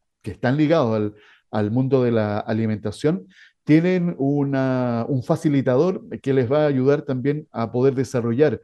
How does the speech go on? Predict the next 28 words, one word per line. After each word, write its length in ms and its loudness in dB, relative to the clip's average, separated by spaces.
nuevos, 480 2
eh, 420 0
productos. 520 0
Y, 260 -2
y 40 2
aquí 240 0
lo 240 0
conecto 380 -2
con 80 -2
lo 100 0
que 120 -4
conversábamos 680 -2
al 140 -4
comienzo. 500 -4
Hoy 380 4
tenemos 640 0
consumidores 880 2
que 120 2
tienen 460 4
mucha 480 0
más 320 -4
exigencia, 800 0
que 180 4
tienen 420 2
distintos 720 -2
problemas 440 0
de 120 2
salud, 580 -2